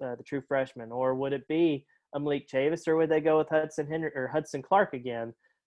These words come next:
Uh, would, it would, uh, be interesting to see, but obviously you,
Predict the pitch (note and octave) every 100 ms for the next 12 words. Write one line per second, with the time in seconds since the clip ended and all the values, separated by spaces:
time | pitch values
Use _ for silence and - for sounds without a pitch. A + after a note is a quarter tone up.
0 | - B2 B2 B2 B2+ C3+ C3+ - C#3+ C3+
1 | C3+ C#3 C#3 C3 B2+ D#3 F3 F#3 E3+ D#3+
2 | C#3+ - E3 C#3+ C#3 - D#3+ C#3+ C3+ C#3+
3 | C3+ - D#3